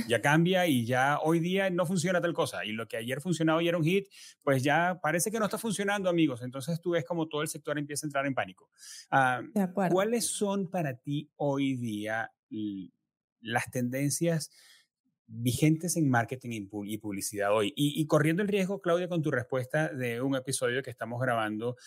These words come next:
Speaker 1: el, los últimos días de mayo del año dos mil veintitrés, ¿verdad? Y pudiera ser que, pues, para esta fecha del año que viene no sea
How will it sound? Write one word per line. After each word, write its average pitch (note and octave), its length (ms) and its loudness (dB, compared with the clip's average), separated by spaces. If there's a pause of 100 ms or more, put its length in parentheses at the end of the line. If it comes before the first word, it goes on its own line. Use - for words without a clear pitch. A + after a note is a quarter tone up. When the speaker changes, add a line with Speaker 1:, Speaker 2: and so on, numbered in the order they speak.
(220)
Speaker 1:
el, G#2 300 -2
los G#2 180 -6
últimos A2+ 320 0
días G#2+ 180 -4
de B2 80 0
mayo A2 260 -2
del G#2 140 -4
año G#2 180 -8
dos G2+ 120 -8
mil F#2+ 100 -14
veintitrés, F#2+ 480 -12
¿verdad? F#2 180 -8
Y A2 60 -2
pudiera G#2+ 440 0
ser C3 300 -2
que, C3+ 400 0 (340)
pues, G2+ 400 -4
para G2+ 160 -2
esta A2+ 140 -4
fecha A#2+ 220 -2
del A#2 100 -2
año A2+ 60 -6
que A2 80 -6
viene G#2+ 160 -2
no G#2+ 140 -6
sea A2 380 -4